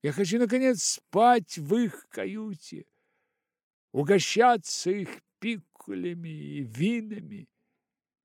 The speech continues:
«Израиль», проговорил Сильвер, «ты никогда не отличался умом, но слышать то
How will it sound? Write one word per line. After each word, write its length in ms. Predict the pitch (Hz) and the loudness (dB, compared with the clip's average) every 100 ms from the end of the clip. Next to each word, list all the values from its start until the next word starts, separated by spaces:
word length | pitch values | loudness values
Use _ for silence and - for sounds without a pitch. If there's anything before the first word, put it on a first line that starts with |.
| _ _ _ _ _ _ _ _ | _ _ _ _ _ _ _ _
«Израиль», 920 | - 101 95 110 139 160 151 117 95 _ _ _ _ _ _ _ _ _ _ | -20 -18 -14 -8 -4 -4 -4 -6 -14 _ _ _ _ _ _ _ _ _ _
проговорил 540 | 107 101 107 110 98 | -14 -10 -10 -10 -12
Сильвер, 520 | 90 - 104 95 92 92 _ _ _ _ _ _ _ _ _ _ _ _ _ _ _ | -14 -14 -12 -12 -14 _ _ _ _ _ _ _ _ _ _ _ _ _ _ _ _
«ты 140 | 95 | -18
никогда 960 | 101 - 110 104 95 131 185 202 208 208 | -16 -14 -14 -14 -8 -2 -2 -2 -6 -10
не 320 | 196 190 185 | -12 -12 -10
отличался 1040 | 170 - 156 143 - - 87 120 - - | -12 -12 -14 -12 -12 -12 -14 -14 -16 -14
умом, 580 | 113 117 113 113 104 104 _ _ _ _ _ _ _ _ _ _ _ | -14 -14 -14 -16 -18 -20 _ _ _ _ _ _ _ _ _ _ _
но 160 | - 107 | -18 -14
слышать 640 | - - 160 170 - 127 - _ _ _ | -14 -10 -10 -8 -10 -14 -16 _ _ _
то 380 | - 156 143 | -10 -10 -10